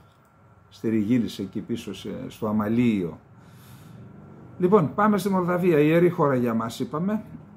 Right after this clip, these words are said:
Σχεδόν πενήντα Ευρωπαίοι ηγέτες συναντώνται σήμερα στη Μολδαβία, μια μικρή χώρα γειτονική της Ουκρανίας που ζει και αυτή, ε, διχασμένη ανάμεσα στη Ρωσία και στην Ευρώπη. Οι Ευρωπαίοι ηγέτες θέλουν να στείλουν ένα μήνυμα ενότητας στον Πούτιν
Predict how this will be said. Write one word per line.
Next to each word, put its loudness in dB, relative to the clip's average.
Σχεδόν 0
πενήντα 0
Ευρωπαίοι 0
ηγέτες -2
συναντώνται -4
σήμερα -4
στη -10
Μολδαβία, -2
μια -4
μικρή -2
χώρα -2
γειτονική -2
της -12
Ουκρανίας -4
που -6
ζει -2
και -6
αυτή, -2
ε, -4
διχασμένη 0
ανάμεσα -2
στη -4
Ρωσία -2
και -6
στην -4
Ευρώπη. -4
Οι 2
Ευρωπαίοι 2
ηγέτες -2
θέλουν -4
να -4
στείλουν -6
ένα -6
μήνυμα 0
ενότητας -2
στον -6
Πούτιν -4